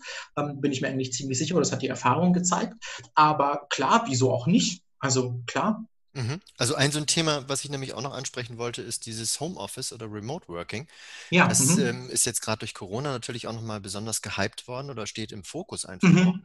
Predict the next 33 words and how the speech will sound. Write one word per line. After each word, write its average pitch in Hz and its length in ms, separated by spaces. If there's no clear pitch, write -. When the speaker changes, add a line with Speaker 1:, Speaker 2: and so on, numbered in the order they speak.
Speaker 1:
Mhm. 165 220
Speaker 2:
Ähm, 120 280
und 117 300
bei, 110 640
ja, 117 340
doch 156 160
einigen 143 360
Klienten 117 340
von 151 180
mir 151 140
kommt 131 240
die 127 60
Frage 127 420
auf, - 440
ähm, 120 240
„Ja, 113 360
tolle 120 240
Firma, 123 320
aber 98 160
kann 117 240
ich 123 100
denn 120 180
da 113 160
im 107 160
Homeoffice - 540
arbeiten? 107 400
Da 104 80
steht 120 300
nichts 131 200
in 127 120
der 110 140
Anzeige 120 480
drin.“ 196 360